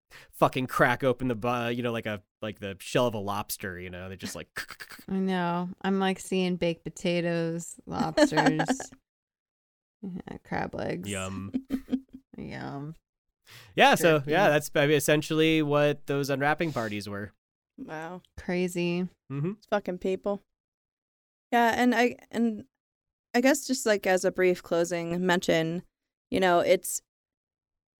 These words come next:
Speaker 3: interesting how mummies have become monsters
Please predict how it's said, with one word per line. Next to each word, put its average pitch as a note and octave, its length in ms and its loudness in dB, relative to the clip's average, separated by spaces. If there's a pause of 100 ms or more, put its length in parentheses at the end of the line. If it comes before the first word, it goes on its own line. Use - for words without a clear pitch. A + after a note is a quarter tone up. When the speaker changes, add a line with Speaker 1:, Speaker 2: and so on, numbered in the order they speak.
(360)
Speaker 3:
interesting C4+ 540 4
how F#3+ 340 4
mummies F3+ 460 0
have E3+ 460 -2 (200)
become E3+ 640 -2
monsters - 960 -4